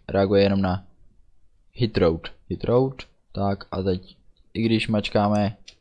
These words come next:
jako bláznivý, eh, ve vzduchu, mezerník, tak už to na nikoho nereaguje.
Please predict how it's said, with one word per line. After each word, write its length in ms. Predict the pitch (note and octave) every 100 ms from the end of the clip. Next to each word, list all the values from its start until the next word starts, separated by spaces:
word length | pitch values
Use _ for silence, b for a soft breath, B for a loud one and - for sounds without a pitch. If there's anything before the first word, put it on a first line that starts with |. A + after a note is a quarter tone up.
| -
jako 220 | G2 F#2
bláznivý, 720 | G2 G2 G2+ A2 G#2 G2+ G#2
eh, 640 | - - - _ - F2+
ve 120 | F#2 G2+
vzduchu, 680 | A2 G#2+ - G#2+ G2+ G2+ -
mezerník, 760 | G#2 G2 G2+ G2 F#2+ F#2+ - - - -
tak 240 | - G#2 -
už 140 | G2
to 240 | - G2 F#2 - -
na 160 | G#2 G2
nikoho 360 | F#2+ F#2+ G2
nereaguje. 520 | F2+ F2 E2 E2 D2